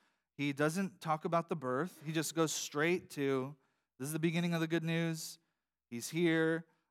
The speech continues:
And then it goes right to John the Baptist. And then Jesus is already grown. He gets baptized immediately. And it's just off to the races. Mark's just really quick. Um, something he always says is,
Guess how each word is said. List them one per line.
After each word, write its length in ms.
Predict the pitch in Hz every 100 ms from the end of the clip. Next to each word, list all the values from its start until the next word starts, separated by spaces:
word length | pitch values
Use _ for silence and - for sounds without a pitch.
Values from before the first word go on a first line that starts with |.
| -
And 100 | 135
then 80 | 135
it 80 | 131
goes 220 | 135 113
right 260 | 123 160 160
to 100 | 160
John 200 | 151 151
the 80 |
Baptist. 800 | 147 143 139 151 143 139 - - 139
And 100 | 131
then 140 | 123
Jesus 400 | 117 147 147 143
is 120 | 131
already 240 | 127 135 143
grown. 460 | 139 147 147 151
He 180 | 147 143
gets 200 | 120 110
baptized 560 | 131 139 143 151 147 127
immediately. 640 | 135 139 139 135 135 135 - _ _ _
And 100 | 123
it's 80 | 127
just 140 | 135 120
off 220 | 123 143
to 100 | -
the 80 | 143
races. 560 | 131 123 - - - - _ _ _ _ _ _ _ -
Mark's 260 | 123 135 -
just 320 | 139 - - 113
really 280 | 147 165
quick. 260 | 156 156 110 _ _ _ _ _ _ -
Um, 480 | 120 117 107 90 90 _ _ -
something 340 | 160 151 160 156
he 140 | 143
always 240 | 135 139
says 260 | 139 143 127
is, 220 | 120 -